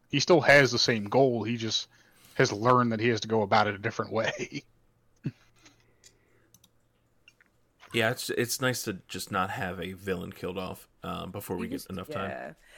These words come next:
Speaker 3: Yeah, and it's so frustrating when you get a really great villain and then they, they, like,
Speaker 1: Mm-hmm.
Speaker 3: have to, have to go away at the end.
Speaker 2: I'm
Speaker 3: I
Speaker 2: s-,
Speaker 3: agree.
Speaker 2: I'm
Speaker 3: I
Speaker 2: still
Speaker 3: think
Speaker 2: upset.
Speaker 3: there need to be a second watch.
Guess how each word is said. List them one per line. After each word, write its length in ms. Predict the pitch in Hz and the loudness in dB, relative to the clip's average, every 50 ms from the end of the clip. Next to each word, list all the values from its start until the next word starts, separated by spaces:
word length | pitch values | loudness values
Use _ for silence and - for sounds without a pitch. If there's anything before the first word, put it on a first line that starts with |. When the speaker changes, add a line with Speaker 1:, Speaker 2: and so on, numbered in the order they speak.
| 277 247 220 - | -20 -20 -14 -10
Speaker 3:
Yeah, 380 | 269 320 403 403 392 359 311 | -6 -4 -4 -2 -2 -2 -2
and 80 | 285 262 | -4 -4
it's 120 | 294 - | -6 -8
so 100 | - 370 | -10 -10
frustrating 540 | 330 - - 320 302 - - 247 196 170 160 | -10 -8 -8 -10 -8 -8 -8 -8 -8 -10 -14
when 100 | 175 190 | -14 -16
you 120 | 190 190 190 | -16 -16 -14
get 160 | - 208 - | -14 -14 -14
a 60 | 185 | -12
really 260 | 170 160 165 170 165 | -12 -12 -12 -12 -12
great 280 | 165 - 160 156 143 - | -12 -12 -14 -14 -12 -12
villain 320 | 156 151 143 135 135 127 | -14 -12 -12 -12 -12 -14
and 140 | 139 139 131 | -14 -14 -14
then 120 | 127 127 | -16 -16
they, 260 | 123 127 139 - - - _ _ _ _ _ | -14 -16 -16 -16 -18 -20 _ _ _ _ _
they, 120 | - - | -16 -14
like, 160 | 156 156 131 | -12 -10 -8
Speaker 1:
Mm-hmm. 260 | 113 110 107 107 104 101 | -8 -8 -8 -8 -10 -12
Speaker 3:
have 260 | - - - - _ | -14 -16 -18 -20 _
to, 120 | - 151 151 143 _ - - - - - | -18 -18 -18 -18 _ -20 -20 -20 -20 -16
have 240 | - 151 143 139 - | -16 -16 -16 -16 -16
to 80 | - 143 | -18 -16
go 140 | 139 143 143 135 | -14 -12 -14 -14
away 280 | 131 131 135 135 - | -14 -14 -14 -14 -16
at 140 | 135 135 - | -16 -16 -18
the 120 | - - | -18 -18
end. 320 | - - - - - - - _ _ _ | -16 -16 -18 -18 -20 -20 -20 _ _ _
Speaker 2:
I'm 140 | - 202 226 | 0 0 0
Speaker 3:
I 0 | |
Speaker 2:
s-, 280 | 240 240 208 175 165 | 0 0 -2 -4 -6
Speaker 3:
agree. 380 | 165 156 147 147 135 131 131 - | -8 -8 -8 -8 -8 -10 -8 -6
Speaker 2:
I'm 140 | 180 202 208 | -6 -4 -2
Speaker 3:
I 80 | - 175 | -2 -2
Speaker 2:
still 160 | - 185 165 | 0 2 2
Speaker 3:
think 80 | 127 117 | 2 2
Speaker 2:
upset. 360 | 113 - - - 120 104 101 | 0 -2 0 4 4 4 4
Speaker 3:
there 140 | 156 151 143 | 2 -4 -10
need 200 | 143 - - - | -14 -20 -20 -20
to 60 | - | -20
be 140 | - - - | -20 -20 -20
a 40 | - | -20
second 340 | - - - - - - - _ _ _ _ | -18 -20 -20 -20 -20 -20 -20 _ _ _ _
watch. 520 | - - - - - - - - - - | -18 -16 -16 -16 -18 -18 -20 -20 -20 -20